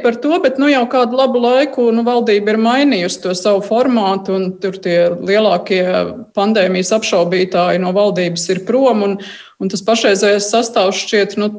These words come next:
tur tāda liela šauba par to, ka vakcinēties vajag un, un īsti nav vairs. Līdz ar to, ar to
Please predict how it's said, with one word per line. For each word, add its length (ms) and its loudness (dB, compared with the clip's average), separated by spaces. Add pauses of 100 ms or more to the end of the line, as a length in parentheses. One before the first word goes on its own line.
(100)
tur 220 -10
tāda 260 0
liela 160 4
šauba 480 2
par 160 -4
to, 240 0
ka 80 -2
vakcinēties 720 -2
vajag 400 0
un, 320 -2
un 100 0 (680)
īsti 320 0
nav 400 0
vairs. 400 -2
Līdz 220 2
ar 100 -4
to, 160 2
ar 80 -4
to 160 2